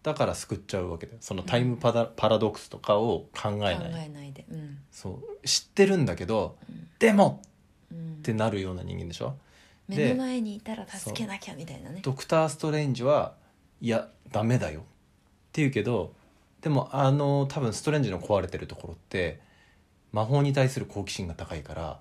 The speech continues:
Speaker 2: うん。
Speaker 1: 魔法は使っちゃうんだよ。
Speaker 2: 確かに。
Speaker 1: 時空壊そうと、あの、壊れようと。
Speaker 2: うん。
Speaker 1: 「うん、大丈夫だろ」みたいな感じで使うんだよね。
Speaker 2: うん、確かに。
Speaker 1: あれも、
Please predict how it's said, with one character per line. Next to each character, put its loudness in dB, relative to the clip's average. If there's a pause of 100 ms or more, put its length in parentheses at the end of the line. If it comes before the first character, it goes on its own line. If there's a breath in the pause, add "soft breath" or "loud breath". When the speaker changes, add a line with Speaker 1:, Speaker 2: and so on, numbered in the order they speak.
Speaker 2:
う -10
ん。 -8
Speaker 1:
魔 -2
法 2
は 8
使 -2
っ -4
ち -4
ゃ 0
う -4
ん -6
だ -10
よ。 -16 (140)
Speaker 2:
確 -14
か -16
に。 -16 (200)
Speaker 1:
時 -10
空 -6
壊 -8
そ -10
う -10
と、 -12 (180)
あ -8
の、 -10 (100)
壊 -4
れ 0
よ -2
う -8
と。 -14 (140)
Speaker 2:
う -12
ん。 -12 (220)
Speaker 1:
「う 2
ん、 -10 (260)
大 0
丈 0
夫 -4
だ -4
ろ」 -8 (100)
み -18
た -12
い -10
な -8
感 -8
じ -6
で -8
使 -8
う -6
ん -8
だ -16
よ -10
ね。 -
Speaker 2:
う -10
ん、 -12
確 -16
か -20
に。 -20 (400 soft breath)
Speaker 1:
あ 0
れ 0
も、 -2